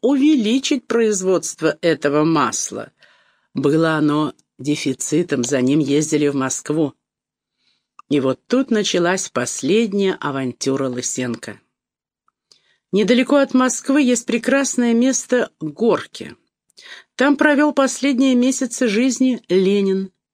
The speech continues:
и называется это место с тех пор Горки Ленинские. В пятидесятые годы – в Горках было опытное хозяйство «Восхнил». Там ставил свои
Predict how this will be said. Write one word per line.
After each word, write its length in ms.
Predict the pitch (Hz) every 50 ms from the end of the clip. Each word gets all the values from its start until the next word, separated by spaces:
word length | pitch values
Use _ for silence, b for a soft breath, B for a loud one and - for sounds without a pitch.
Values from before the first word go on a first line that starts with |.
| _ _
и 120 | - -
называется 640 | 160 160 160 151 175 175 208 240 262 240 - - 254
это 200 | 240 240 - 240
место 380 | 233 226 226 220 - - 220 208
с 80 | -
тех 260 | - - 208 208 -
пор 240 | _ - 208 202 202
Горки 460 | - 110 120 139 165 185 - - -
Ленинские. 840 | 170 156 127 127 131 127 127 123 131 123 - - - 117 120 120 123 _ _ _ _ _ _ _ _ _ _ _ _ _ _ _ _ _ _ _
В 100 | - -
пятидесятые 840 | - 190 - - 220 190 226 226 - - 302 294 - - 147 127 123
годы – 380 | 139 160 233 262 220 247 247 b b b b b b b
в 120 | 165 175
Горках 460 | 180 196 285 311 302 - 269 262 240
было 340 | 202 254 269 262 247 - - _
опытное 540 | - 226 233 226 202 190 185 180 180 170 165
хозяйство 840 | 170 - 180 156 156 151 185 226 262 277 - - - - 269 247 226
«Восхнил». 760 | - 175 196 214 220 - - - - 156 127 117 110 87 - - _ _ _ _ _ _ _ _ B B B B B B
Там 180 | - 269 302 302
ставил 380 | 302 - - 311 311 302 311 285
свои 380 | - - 262 285 285 294 269